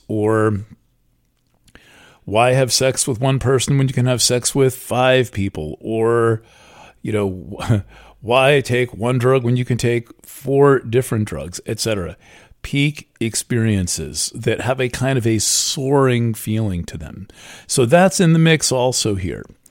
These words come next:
Uh, this, uh, chart, did I even mention that Pluto is in Aquarius? <laughs> I think I started when I gave the inventory.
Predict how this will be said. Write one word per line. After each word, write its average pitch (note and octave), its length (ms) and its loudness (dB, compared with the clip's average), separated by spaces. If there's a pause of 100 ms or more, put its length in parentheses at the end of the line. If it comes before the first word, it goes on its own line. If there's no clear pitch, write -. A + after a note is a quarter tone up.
(500)
Uh, G#2+ 200 -4
this, C#3 600 2
uh, A#2+ 140 -2
chart, D#3 540 0 (840)
did G#2 140 -6
I D#3 60 2
even E3 340 2
mention C#3 320 4
that F3+ 160 4
Pluto C3 400 0
is C3+ 120 4
in C3+ 120 2
Aquarius? - 640 -4
<laughs> - 0 -
I - 80 4
think - 280 2
I C#3 120 4
started B2 520 0
when C#3+ 120 -2
I A#2+ 100 0
gave B2+ 240 0
the A2 120 2
inventory. A#2 600 0